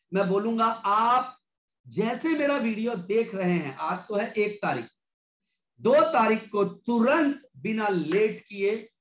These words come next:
अपना पर्सनल दो सौ पचास पीवी करें, डेढ़ सौ नहीं करें, मेरा सुझाव है।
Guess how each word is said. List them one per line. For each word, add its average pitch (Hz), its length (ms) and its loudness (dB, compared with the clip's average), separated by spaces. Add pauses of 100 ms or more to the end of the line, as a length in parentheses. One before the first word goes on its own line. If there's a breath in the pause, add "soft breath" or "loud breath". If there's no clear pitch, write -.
(140)
अपना 185 280 -4
पर्सनल 185 680 -4 (260)
दो 233 320 4
सौ 247 200 0
पचास 208 680 -4
पीवी 175 220 -2
करें, 117 440 -10 (1160)
डेढ़ 220 260 2
सौ 262 120 -2
नहीं 240 260 2
करें, 127 340 -2
मेरा 214 180 0
सुझाव 170 440 -4
है। - 100 -14